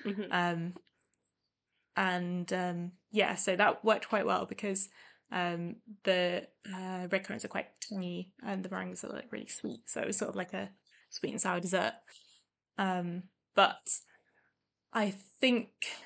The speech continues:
Speaker 2: um, they were, they were really good for a first attempt, I think, but, um, I foolishly thought that just greasing the baking tray would be enough, and it was not. They completely stuck to the tray, and they just kind of
Speaker 1: <laughs>
Speaker 2: broke when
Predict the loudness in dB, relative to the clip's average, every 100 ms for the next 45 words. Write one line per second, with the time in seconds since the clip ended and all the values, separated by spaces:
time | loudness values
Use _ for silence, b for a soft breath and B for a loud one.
0 | B _ 0 2 4 6 6 8 8 10
1 | 8 8 6 8 6 6 0 2 0 0
2 | 0 0 -2 -4 -6 -8 -6 0 0 0
3 | 0 0 0 -2 -6 _ _ -10 2 4
4 | 6 4 4 2 -2 _ -10 -2 2 2
5 | 2 2 2 0 b b _ 0 2 0
6 | 0 0 2 2 0 0 0 0 -2 -2
7 | -2 -2 -2 -2 -4 -6 -6 -4 -2 -2
8 | -2 -4 -4 -4 -2 -2 -2 -2 0 0
9 | 0 -2 2 6 8 6 4 2 4 6
10 | 6 4 0 0 0 0 -2 4 6